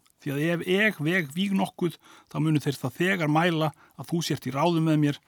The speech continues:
og vil ég það eigi.“ En það vil ég að þú takir við handsölum á fé mínu og eignir þér og Helgu Njálsdóttur konu minni og dætrum mínum, mun það þá ekki vera upptekið af þeim sökudólgum mínum. Þorgeir játti því sem Kári vildi beitt hafa,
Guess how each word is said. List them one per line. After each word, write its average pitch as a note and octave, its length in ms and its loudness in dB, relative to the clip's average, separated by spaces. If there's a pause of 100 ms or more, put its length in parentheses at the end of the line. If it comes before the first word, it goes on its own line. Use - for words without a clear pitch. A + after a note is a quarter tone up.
(160)
og C3+ 120 -2
vil C#3 200 2
ég B2+ 100 0
það A#2+ 180 -8
eigi.“ A#2 260 -2 (920)
En C3+ 140 -4
það G#3 180 4
vil A3+ 160 4
ég F#3+ 280 4 (120)
að D3+ 80 -10
þú F3+ 160 -2
takir F3 400 -2
við C3+ 140 -4
handsölum E3+ 580 0
á C3 80 -4
fé F3+ 240 -2
mínu E3+ 300 2 (340)
og D3+ 160 -4
eignir E3+ 320 0
þér D#3 320 -2
og C#3 140 -4
Helgu D#3 320 -2
Njálsdóttur D3 500 -2
konu E3 320 -2
minni D3+ 300 0 (340)
og C3+ 80 -12
dætrum D#3 400 0
mínum, D3+ 300 0 (420)
mun D3+ 240 2
það D3+ 160 -2
þá C#3+ 60 -2 (160)
ekki - 260 -6
vera C3+ 160 -4
upptekið C#3 720 -4
af C3 160 -6
þeim C3 100 0
sökudólgum B2+ 680 -6
mínum. A#2 220 -10 (1500)
Þorgeir D#3 420 0
játti E3 320 -2
því C3+ 120 -6
sem B2 120 -2
Kári D3 320 -2
vildi B2 240 -4
beitt D3+ 320 -6
hafa, C#3+ 300 -4